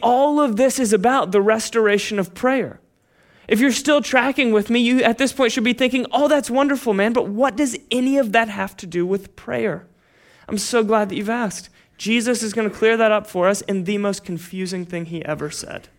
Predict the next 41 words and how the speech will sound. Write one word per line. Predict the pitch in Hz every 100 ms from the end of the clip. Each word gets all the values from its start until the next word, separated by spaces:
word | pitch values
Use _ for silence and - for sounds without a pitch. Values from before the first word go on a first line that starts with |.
| - - - - -
This | 185 208
is | 190
John | 208 202
chapter | 202 208 202
sixteen. | 180 202 185 - 185 151 - - - _ _ _ _ _ - _ - - _
"But | 208 185
very | 170 226 240
truly | - - 240 247 233
I | 220
tell | - 208
you, | 196
it | - 190
is | 190
for | - 208 208
your | 202 190
good | 156 185 180 147 139 175 _ _
that | 165
I | 156 156
am | 156
going | 156 151
away. | 156 165 151 165
Unless | 170 185 202 202
I | 208
go, | 160 147 175 196 - _ -
the | 170
advocate | 180 175 180 196
will | 165 165 170
not | 165 -
come | 170 160
to | -
you. | 156
But | - -
if | 226 220 -
I | 196 202
go, | 196 196 185
I | 185 180
will | 175
send | 170 - 185 175 165
him | 170 160
to | -
you." | -